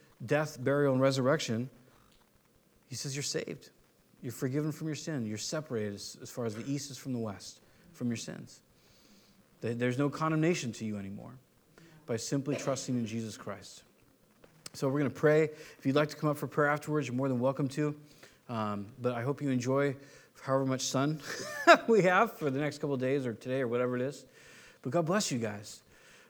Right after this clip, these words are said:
Have your eyes open for, for kingdom opportunities 'cause he sovereignly wants to choose you, uh, for some sort of ministry.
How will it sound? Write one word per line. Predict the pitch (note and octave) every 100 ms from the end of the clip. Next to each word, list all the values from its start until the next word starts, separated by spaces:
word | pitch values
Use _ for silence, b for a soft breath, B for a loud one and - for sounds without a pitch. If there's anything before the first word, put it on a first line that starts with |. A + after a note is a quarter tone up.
| B
Have | C#3+ D#3+
your | F3+
eyes | E3 C#3
open | A#2+ A2+ G#2
for, | - A#2 A#2
for | - B2
kingdom | G#2+ D#3 D#3
opportunities | D3 C#3 B2+ C3 A2+ G2 -
'cause | - G#2+ - B B B B
he | - C#3
sovereignly | C3 D#3 D#3 D#3+ D3+
wants | C#3+ C#3
to | C3+
choose | - C#3 A2+
you, | C#3 G#2+ - - _ B B B B B
uh, | A#2 A#2
for | A2+ - G#2+
some | - B2+
sort | B2 C3
of |
ministry. | B2+ B2+ A#2 A2 F#2+